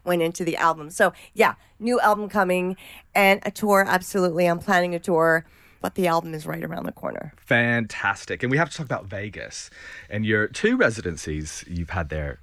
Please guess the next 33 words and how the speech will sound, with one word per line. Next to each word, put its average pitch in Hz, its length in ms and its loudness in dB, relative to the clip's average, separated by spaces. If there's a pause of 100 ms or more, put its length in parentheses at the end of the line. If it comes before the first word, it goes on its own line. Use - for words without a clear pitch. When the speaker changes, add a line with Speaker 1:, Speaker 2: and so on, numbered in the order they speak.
Speaker 2:
now, 76 300 -4
right? 76 400 -4 (220)
Speaker 1:
That's - 100 -14
Speaker 2:
And, 117 160 4
Speaker 1:
right. - 80 -4 (100)
Speaker 2:
I 147 60 0
mean, 151 140 4
you 170 100 2
pull 220 200 2
out 170 180 6
all 120 140 2
the 107 100 -2
stops - 440 -2 (120)
all 104 140 2
the 90 120 -4
time 87 320 -4
anyway, 73 440 -6
in 85 60 -6
your 95 120 -2
videos 127 480 4
and 98 80 0
your 92 100 2
live 95 240 2
performances 90 760 -4
and 87 120 -2
everything 98 380 0
that 87 100 0
we 87 80 0
see 90 180 -2
you 80 160 -2
do. 73 380 0 (360)
But 113 220 0
Vegas, 120 920 2